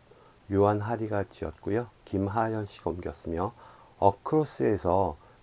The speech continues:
이천이십삼 년 사월 이십팔 일, 작년 요맘때네요.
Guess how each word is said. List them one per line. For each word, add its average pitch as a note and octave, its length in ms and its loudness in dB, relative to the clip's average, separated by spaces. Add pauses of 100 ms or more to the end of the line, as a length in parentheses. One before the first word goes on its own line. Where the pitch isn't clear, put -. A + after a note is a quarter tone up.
이천이십삼 G2+ 880 0
년 G#2 140 0
사월 A2+ 380 0
이십팔 F2+ 420 -8
일, D#2+ 120 -2 (1080)
작년 A2 920 -4
요맘때네요. E2 680 -2